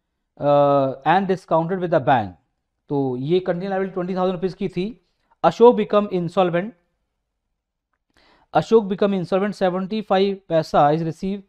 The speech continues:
from his private state। Okay, how much amount will be debited and credited to realization account?" बेटे जब हम लायबिलिटी क्लोज करेंगे तो आपने लायबिलिटी जो क्लोज करनी है वो तो आपको पता है कि ट्वेंटी थाउजेंड से आपने क्लोज करनी है, ये तो पता है आपको।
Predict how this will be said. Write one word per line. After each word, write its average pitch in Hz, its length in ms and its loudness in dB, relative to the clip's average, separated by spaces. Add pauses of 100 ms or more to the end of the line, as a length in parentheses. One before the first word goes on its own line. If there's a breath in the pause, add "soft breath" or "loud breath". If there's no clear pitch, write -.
(340)
from 175 220 0
his 185 140 -6
private 160 400 0
state। 135 340 -6 (480)
Okay, 143 320 -2 (420 soft breath)
how 160 200 4
much 220 140 0
amount 185 280 -2
will 180 140 -4
be 190 80 0
debited 160 400 -2
and 180 140 -6
credited 165 340 -2
to 160 100 -4
realization 135 360 -2
account?" 113 220 -10 (440)
बेटे 185 160 0
जब 208 160 2
हम 220 120 0
लायबिलिटी 175 400 2
क्लोज 190 300 -4
करेंगे 180 460 0
तो 196 140 -2 (120)
आपने 180 300 2
लायबिलिटी 156 440 -2
जो 196 100 -4
क्लोज 190 320 -6
करनी 160 340 -6
है 147 260 -10 (500)
वो 160 180 -6
तो 226 120 -4
आपको 208 220 0
पता 190 220 -6
है 208 60 -4
कि 214 100 -6
ट्वेंटी 185 280 -8
थाउजेंड 185 240 -6
से 202 60 -6
आपने 175 200 -8
क्लोज 160 260 -4
करनी 101 300 -12
है, - 120 -20 (360)
ये 156 100 -6
तो 190 100 -8
पता 175 220 -6
है 135 60 -2
आपको। 101 260 -12